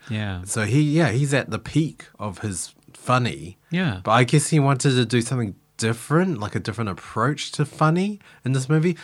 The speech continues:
Speaker 2: But it is really surprising that he's not the funniest character.
Speaker 1: No.
Speaker 2: Bruno.
Speaker 1: Randy Quaid.
Speaker 2: Way funnier.
Speaker 1: Yeah, he's hilarious.
Speaker 2: Really good. <laughs>
Speaker 1: Yeah. It's definitely my favourite thing in the movie is Randy Quaid playing this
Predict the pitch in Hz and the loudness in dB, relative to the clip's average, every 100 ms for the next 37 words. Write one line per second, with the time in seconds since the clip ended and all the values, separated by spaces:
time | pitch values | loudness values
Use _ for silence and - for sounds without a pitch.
0 | - - 170 165 202 165 156 165 170 175 | -6 -2 0 2 0 0 0 0 2 2
1 | 156 143 - 135 160 180 123 101 98 104 | 2 -2 -4 0 2 4 2 -2 -4 -2
2 | 127 127 120 131 143 - 127 - 135 127 | 0 0 2 0 0 -6 -6 -4 -2 0
3 | 113 - 120 143 143 - 82 - _ 123 | -2 -4 -4 -4 -4 -8 -12 -12 _ 2
4 | 120 110 95 90 131 143 190 160 95 85 | 4 2 -2 -4 4 6 6 4 0 -2
5 | 107 135 - - 120 139 135 - 160 180 | -4 -6 -10 -2 0 2 0 0 2 2
6 | 185 90 - 185 202 202 - 101 85 80 | 0 -4 -6 -2 0 0 -2 -4 -4 -10
7 | - 143 196 143 156 131 180 262 95 87 | 2 4 4 4 4 4 4 2 0 -2
8 | 196 170 208 196 170 151 170 208 175 80 | -4 -2 2 2 2 2 2 2 2 0
9 | 160 135 - - 120 170 131 90 156 - | 0 0 0 0 4 6 4 2 -2 -2
10 | 113 - - 127 104 107 170 165 180 143 | -6 -8 -8 -8 -6 2 2 2 0 2
11 | 131 127 123 - 123 110 110 123 107 98 | 2 4 2 2 2 2 0 0 0 0
12 | 98 98 101 90 90 87 - 98 90 104 | -2 0 -2 -2 -4 -4 -4 -4 -4 -2
13 | 107 104 101 - 107 95 - - 95 90 | 0 -2 -6 -2 -2 -2 -4 -4 -2 -2
14 | 90 | -4